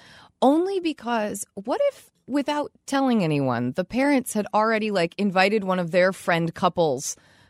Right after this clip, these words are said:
for, like, two days of the four-day weekend or something like that. I don't know how much that Trish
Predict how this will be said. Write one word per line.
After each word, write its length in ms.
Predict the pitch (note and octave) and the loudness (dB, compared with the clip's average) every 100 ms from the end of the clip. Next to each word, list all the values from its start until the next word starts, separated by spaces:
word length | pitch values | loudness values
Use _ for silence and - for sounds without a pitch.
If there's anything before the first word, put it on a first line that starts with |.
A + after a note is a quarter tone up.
| - | 0
for, 160 | B3 | 4
like, 240 | G#3 F3 - | 4 2 0
two 200 | - A3+ | 0 4
days 340 | G3+ F#3 E3+ | 4 4 2
of 80 | E3 | -2
the 60 | D#3+ | -6
four-day 360 | F#3 E3+ D#3+ | 2 4 4
weekend 420 | D#3 E3 E3 D3+ D3 | 2 0 0 0 0
or 80 | |
something 420 | D#3 D#3+ D3 D3 C3+ | 0 0 0 -2 0
like 220 | B2 - | -2 -2
that. 220 | A2+ - - - - - A3 | -6 -8 -18 -20 -20 -4 2
I 80 | |
don't 240 | A#3 C#4 C4 | 4 4 4
know 260 | B3+ A#3+ | 4 4
how 240 | A#3 G#3+ A3+ | 2 0 2
much 380 | A3 G#3 - - | 2 0 -4 -6
that 140 | F#3+ | -6
Trish 340 | - G3+ F#3+ | -4 -4 -4